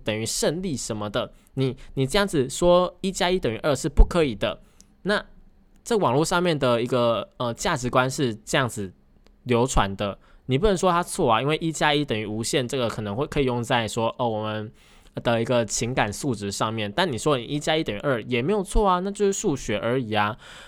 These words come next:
那这些这个抵触的观念两边都没有错，但是网络上面这一边的言论比较多，这一边的价值观比较多，这边比较流通的话，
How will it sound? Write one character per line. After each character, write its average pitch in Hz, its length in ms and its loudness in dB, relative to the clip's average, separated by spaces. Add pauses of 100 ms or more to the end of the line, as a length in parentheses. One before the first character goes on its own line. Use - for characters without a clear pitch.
那 240 140 0
这 226 200 2
些 214 220 4
这 208 200 -4
个 165 140 2
抵 127 220 -2
触 185 180 0
的 147 80 0
观 135 260 4
念 143 160 0
两 110 140 0
边 165 140 2
都 214 80 2
没 208 100 0
有 117 120 -2
错， - 240 4
但 165 100 -2
是 208 100 0
网 127 160 0
络 135 100 0
上 156 160 -2
面 147 140 0
这 180 160 0
一 175 80 4
边 180 140 0
的 147 80 0
言 113 240 -2
论 139 160 2
比 101 140 -10
较 131 200 0
多， 120 240 0
这 135 180 -2
一 156 60 2
边 151 140 -2
的 127 80 -2
价 143 240 -6
值 117 180 -8
观 120 220 0
比 110 80 -10
较 117 200 -2
多， 110 240 -4
这 139 160 -2
边 131 200 -2
比 123 100 -12
较 120 120 0
流 113 240 -2
通 156 260 0
的 147 100 -2
话， 143 260 4